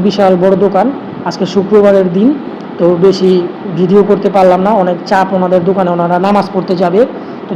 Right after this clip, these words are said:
দর্শক, এই ছিল আজকে আমাদের ভিডিও। পরবর্তী ভিডিও দেখার জন্য আমাদের চ্যানেলটি সাবস্ক্রাইব করবেন,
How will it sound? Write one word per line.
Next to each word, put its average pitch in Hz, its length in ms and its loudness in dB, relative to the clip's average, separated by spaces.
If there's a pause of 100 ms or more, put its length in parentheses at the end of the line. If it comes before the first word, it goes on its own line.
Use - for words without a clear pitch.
দর্শক, 190 240 0 (220)
এই 190 120 0
ছিল 202 120 2 (100)
আজকে 196 180 -4 (120)
আমাদের 185 240 0 (240)
ভিডিও। 202 260 2 (920)
পরবর্তী 196 400 2 (100)
ভিডিও 190 280 2
দেখার 185 240 0
জন্য 190 220 -2
আমাদের 180 240 -2
চ্যানেলটি 185 360 -4
সাবস্ক্রাইব 185 400 -4
করবেন, 196 240 0